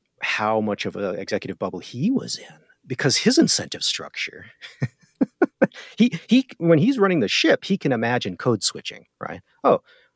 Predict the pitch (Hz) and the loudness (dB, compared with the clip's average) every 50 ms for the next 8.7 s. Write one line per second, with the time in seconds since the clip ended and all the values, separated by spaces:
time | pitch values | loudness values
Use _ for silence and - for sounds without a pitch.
0 | _ _ _ _ - - - 104 101 101 110 110 110 117 - 120 120 120 113 165 | _ _ _ _ -10 -2 0 2 2 2 2 0 0 0 0 0 0 2 2 0
1 | 220 - _ _ _ _ _ _ _ _ _ - - - - - - 85 69 - | -2 -2 _ _ _ _ _ _ _ _ _ -8 -6 -4 -2 -2 -2 -2 -4 -6
2 | 73 69 71 - - - - - - - - 214 - 87 98 110 101 - 143 - | -10 -10 -8 -10 -12 -10 -10 -12 -14 -8 -8 -6 -4 -2 -4 -4 -2 -2 -2 -2
3 | - 339 - - - - - _ _ - 107 123 - - _ - - 156 165 196 | -2 -4 -6 -8 -10 -18 -20 _ _ -8 -8 -8 -8 -8 _ 0 2 4 6 6
4 | 202 180 - - - 214 - 170 170 180 151 127 110 98 104 104 101 - - 113 | 4 4 2 0 0 -2 -2 -2 -2 0 0 0 0 0 0 -2 -2 -4 -4 -8
5 | 92 76 - - - 95 - - 120 113 101 - - 85 - - - - 90 78 | -8 -10 -10 -6 -8 -6 -6 -4 -4 -4 -4 -4 -4 -8 -8 -8 -12 -12 -12 -12
6 | - - - - - - - - - - - 135 156 151 202 196 - - - _ | -10 -6 -4 -6 -6 -6 -8 -16 -16 -10 -6 -6 0 0 0 0 0 -6 -16 _
7 | _ _ _ _ _ _ _ _ _ _ _ _ _ _ _ _ _ _ _ _ | _ _ _ _ _ _ _ _ _ _ _ _ _ _ _ _ _ _ _ _
8 | _ - - 139 - - 175 170 175 147 135 104 - - | _ -4 -2 0 2 2 4 4 4 2 2 0 -4 -6